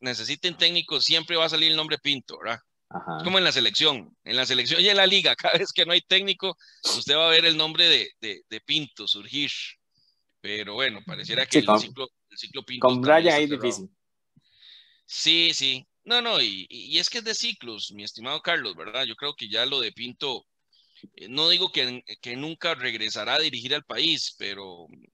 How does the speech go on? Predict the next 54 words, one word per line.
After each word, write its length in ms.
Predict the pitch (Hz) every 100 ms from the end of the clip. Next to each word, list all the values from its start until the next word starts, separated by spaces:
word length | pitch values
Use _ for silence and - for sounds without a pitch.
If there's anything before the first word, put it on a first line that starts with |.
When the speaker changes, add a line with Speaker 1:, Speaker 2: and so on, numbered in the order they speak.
| _ _
Speaker 1:
no 260 | 60 76
sé, 160 | 156 160
me 100 | 120
parece 300 | 92 110 151
que 120 | 151 123
ya 140 | 135
Pinto 320 | - 151 -
incluso 360 | 147 139 135 143
ya 160 | 131 131
él 120 | 135
siente 320 | 139 135 147
que 140 | -
cerró 260 | 101 101 104
un 80 | 117
ciclo 320 | - 113 101
acá 260 | - 110 104
en, 200 | 87 - _ _
Speaker 2:
Ujú. 400 | - 104 101 101 _
Speaker 1:
en, 220 | - 107
en, 240 | 87 104 - 107
en 60 |
Costa 320 | 98 101 -
Rica. 260 | 95 123 107
Uno 200 | 123 175
lo, 140 | 170 135 -
lo, 180 | 123 113
lo 180 | 117
deduce 360 | 117 123 143 175
por 160 | 156 143
las 160 | 117
palabras 340 | - 110 151 156
de 100 | 131
Pinto, 380 | 165 170 - 95
¿verdad? 240 | 117 135 _ _ _ -
Ahora 260 | 110 135
que 120 | 151 143
se 100 | 131
le 80 |
ha 40 | 131
mencionado 640 | 156 160 143 135 151 131 113
como 300 | - 101 98
posibilidad 400 | 101 110 101 123
de 60 |
técnico 360 | - 151 160 143
de 40 |
selección, 320 | 117 110 139
recuerde 320 | 156 - 143 139
que 100 | 135
la 60 |
última 360 | 120 131 156 156
vez 200 | 147 151
él 120 | 151
dijo 240 | 143 160 160
que, 240 | 131 107